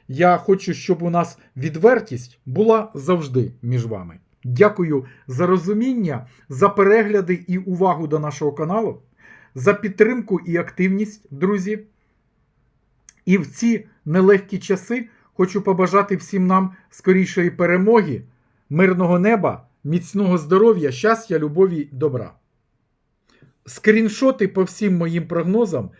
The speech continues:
я завжди закидаю в Telegram-канал набагато раніше, ніж виходять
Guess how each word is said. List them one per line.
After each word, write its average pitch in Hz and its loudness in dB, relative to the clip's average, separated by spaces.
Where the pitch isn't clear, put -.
я 165 2
завжди 170 0
закидаю 160 -2
в 165 -12
Telegram-канал 160 -2
набагато 160 0
раніше, 165 0
ніж 160 -6
виходять 165 0